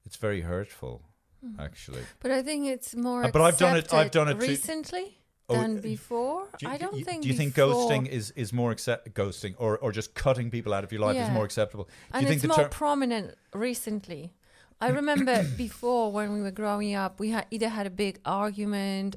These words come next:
Speaker 2: or, and you parted. You might
Speaker 1: Yeah.
Speaker 2: not talk to a person. But just leave someone without explanation.
Speaker 1: Well, that's what Martin McDonagh's, uh,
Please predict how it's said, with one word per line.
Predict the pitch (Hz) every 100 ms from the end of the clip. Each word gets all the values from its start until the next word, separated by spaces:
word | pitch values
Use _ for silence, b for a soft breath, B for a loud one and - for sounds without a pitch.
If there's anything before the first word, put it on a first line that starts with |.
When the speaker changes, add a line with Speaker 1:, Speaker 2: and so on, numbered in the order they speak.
| -
Speaker 2:
or, | 180 180 180 180 175 180 175 170 - - -
and | 202 208 175 -
you | 202
parted. | - 208 196 190 196 - - -
You | 185
might | 185
Speaker 1:
Yeah. | 180
Speaker 2:
not | - -
talk | 214 180 170
to | -
a | -
person. | - 156 165 170 185 b b b b b b b b b _ -
But | 220
just | 214 214 202 - - _ -
leave | 196 208 214 233 240 240
someone | - 226 226 214 208 196 190 -
without | 185 190 185 190 -
explanation. | 190 - - 190 180 180 190 - 214 247 277 - - - _ _
Speaker 1:
Well, | 127
that's | 113 147 165
what | 131
Martin | 135 135 131
McDonagh's, | 123 113 120 120 110 -
uh, | 117 101 95